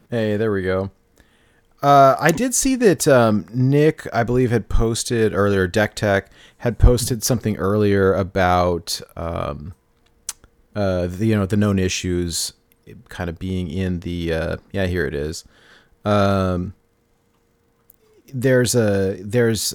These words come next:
a known issues post in the, in the Hearthstone or Blizzard forums of, uh, Lunar New Year quest chain bug. So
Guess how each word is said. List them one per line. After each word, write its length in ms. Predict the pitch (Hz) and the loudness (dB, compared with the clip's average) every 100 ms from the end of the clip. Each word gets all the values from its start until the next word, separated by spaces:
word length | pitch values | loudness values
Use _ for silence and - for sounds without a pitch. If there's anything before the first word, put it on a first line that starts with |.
| - | -8
a 140 | 92 | -6
known 320 | 95 107 110 98 | -2 0 0 0
issues 440 | 95 - 98 85 | -2 -2 -4 -4
post 380 | - 90 85 - | -2 -2 -2 -6
in 120 | 87 | -6
the, 280 | 85 85 73 _ | -4 -4 -6 _
in 120 | - 85 | -10 -8
the 100 | 71 | -4
Hearthstone 520 | 85 82 92 85 82 - | -4 -4 -6 -6 -6 -6
or 140 | 90 | -4
Blizzard 340 | 92 85 87 | -2 -4 -6
forums 420 | - 92 90 90 90 | -8 -6 -4 -4 -4
of, 280 | 85 - _ - | -6 -8 _ -6
uh, 440 | 87 85 85 78 - 90 | -4 -4 -4 -6 -10 -14
Lunar 340 | 104 98 95 87 | -6 -4 -2 -2
New 80 | |
Year 180 | 87 85 | -2 -4
quest 480 | - - 80 - _ _ _ | -4 -4 -4 -8 _ _ _
chain 520 | - - 82 85 82 82 | -12 -8 -6 -6 -8 -6
bug. 460 | 80 80 80 82 - | -4 -4 -4 -10 -14
So 420 | - 82 82 | -10 -8 -8